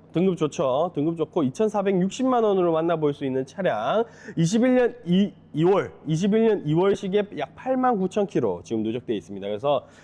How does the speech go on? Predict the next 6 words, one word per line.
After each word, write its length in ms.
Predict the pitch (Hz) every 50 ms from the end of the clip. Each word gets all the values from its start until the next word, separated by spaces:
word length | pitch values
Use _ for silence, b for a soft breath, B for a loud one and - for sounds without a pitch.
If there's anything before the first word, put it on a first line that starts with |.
| B B B B B -
이십이, 500 | 139 143 143 175 185 175 175 175 139 117
이십삼, 480 | 120 135 175 165 - - 180 170 151 120
이십사, 480 | 117 - 160 156 - - - 156 156 - -
이십오, 760 | 127 135 127 160 175 165 135 139 151 160 156 135 104 - - B B B B B B B B -
어, 220 | - 123 120 113 -
이십오, 760 | 143 139 143 165 196 190 180 180 180 180 180 180 - - -